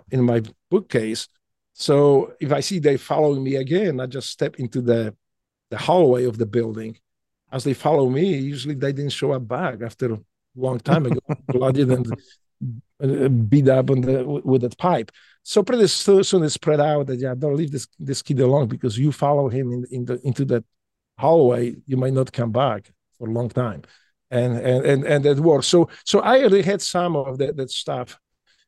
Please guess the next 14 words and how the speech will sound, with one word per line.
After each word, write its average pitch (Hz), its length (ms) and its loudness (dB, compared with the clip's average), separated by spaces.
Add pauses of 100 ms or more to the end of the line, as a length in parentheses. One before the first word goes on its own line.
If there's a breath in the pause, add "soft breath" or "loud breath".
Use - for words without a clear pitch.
(180)
And, 156 160 2
uh, 151 200 6
I 143 100 2
think - 220 -2
I - 60 4
legitimized 143 760 0
in 139 80 -10
the 131 80 -8
boxing 135 360 -2
club. 123 400 -6 (120)
When 139 160 0
I 151 60 0
got 147 180 0
older, 135 400 2